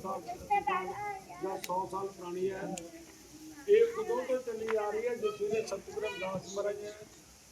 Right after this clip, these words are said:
ਗੰਗਾ ਦੇ ਉੱਪਰ ਪੱਥਰ ਤਾਰੇ ਸੀ ਔਰ ਚੌ ਵਰਨਾਂ ਦੇ ਲੋਕਾਂ ਨੇ ਸਤਿਗੁਰੂ ਰਵਿਦਾਸ ਮਹਾਰਾਜ ਜੀ ਨੂੰ ਸੋਨੇ ਦੀ ਪਾਲਕੀ 'ਚ ਬਿਠਾ ਕੇ, ਹਾਥੀ ਦੇ ਉੱਪਰ ਬਿਠਾ ਕੇ, ਜੋ ਨਗਰ ਬਨਾਰਸ ਦੀ ਪਰਿਕਰਮਾ ਕਰਦੇ ਹੋਏ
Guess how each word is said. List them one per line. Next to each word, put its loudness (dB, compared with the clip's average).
ਗੰਗਾ 4
ਦੇ 8
ਉੱਪਰ 4
ਪੱਥਰ 2
ਤਾਰੇ -4
ਸੀ -10
ਔਰ 4
ਚੌ 6
ਵਰਨਾਂ 0
ਦੇ 0
ਲੋਕਾਂ 0
ਨੇ -4
ਸਤਿਗੁਰੂ -6
ਰਵਿਦਾਸ -2
ਮਹਾਰਾਜ -2
ਜੀ -4
ਨੂੰ -4
ਸੋਨੇ 2
ਦੀ 0
ਪਾਲਕੀ 2
'ਚ -4
ਬਿਠਾ 0
ਕੇ, -4
ਹਾਥੀ -2
ਦੇ -6
ਉੱਪਰ -6
ਬਿਠਾ -4
ਕੇ, -4
ਜੋ 6
ਨਗਰ 4
ਬਨਾਰਸ 0
ਦੀ -6
ਪਰਿਕਰਮਾ -2
ਕਰਦੇ 0
ਹੋਏ 2